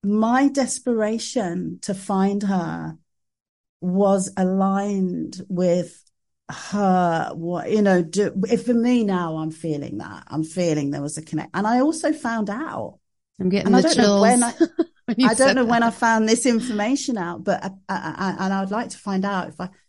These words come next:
Speaker 1: could remember, but I found out that the police were, had she not been found, were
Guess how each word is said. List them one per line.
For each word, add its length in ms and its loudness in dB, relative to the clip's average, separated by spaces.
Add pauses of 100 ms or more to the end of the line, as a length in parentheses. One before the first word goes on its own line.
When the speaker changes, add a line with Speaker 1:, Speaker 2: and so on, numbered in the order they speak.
(160)
Speaker 1:
could 160 -8
remember, 520 0
but 200 -8
I 140 -4
found 400 -2
out 260 -4
that 160 -10
the 80 -6
police 840 -4 (500)
were, 640 4
had 220 -2
she 180 -2
not 240 -2
been 180 2
found, 880 -2 (260)
were 720 2